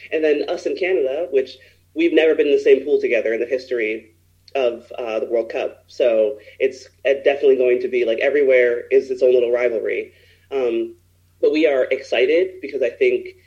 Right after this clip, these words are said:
you know, we could really do well in our pool. We could top our pool. We, we have our sights set on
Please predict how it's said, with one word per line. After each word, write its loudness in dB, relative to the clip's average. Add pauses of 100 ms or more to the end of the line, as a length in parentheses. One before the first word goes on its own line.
(300)
you -6
know, 0 (380)
we -8
could 0 (400)
really -2
do -6
well 4
in 2
our -6
pool. -2
We -4
could -6
top -8
our -2
pool. -4
We, -12
we -4
have -8
our 0
sights -6
set -2
on -8